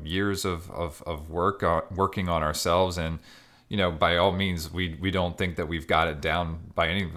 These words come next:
you know, we, we make adjustments as, as we need to, but, like, we've been just on a journey. And I, and I think a lot of it is just being open and open to trying new things and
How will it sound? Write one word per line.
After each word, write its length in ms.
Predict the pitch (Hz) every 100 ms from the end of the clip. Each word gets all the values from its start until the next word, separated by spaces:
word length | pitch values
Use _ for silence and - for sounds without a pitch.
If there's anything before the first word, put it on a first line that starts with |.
| 76
you 80 | 87
know, 80 | 78
we, 160 | 82
we 160 | 78 85
make 240 | 85 87
adjustments 580 | 85 78 85 - 82 78
as, 360 | 78 78 78 71
as 380 | 82 80 76 -
we 120 | 85
need 340 | 78 80 92
to, 220 | - 80 76
but, 220 | 80 71
like, 320 | 80 80 - - - - -
we've 160 | 95 90
been 180 | 104 101
just 220 | 98 -
on 140 | 95 90
a 80 |
journey. 400 | 85 85 92 92
And 100 | 85
I, 40 | 87
and 180 | 104 92
I 20 |
think 220 | 160 202
a 40 | 139
lot 260 | - 76
of 100 | 87
it 100 | 90
is 140 | 82 80
just 260 | 90 -
being 280 | - 85 90 71
open 480 | 78 104 80 76 76
and 260 | 73 76
open 380 | 80 90 98 87
to 60 | 78
trying 440 | - 80 85 82
new 160 | 82 82
things 460 | 82 80 87 87
and 260 | 87 82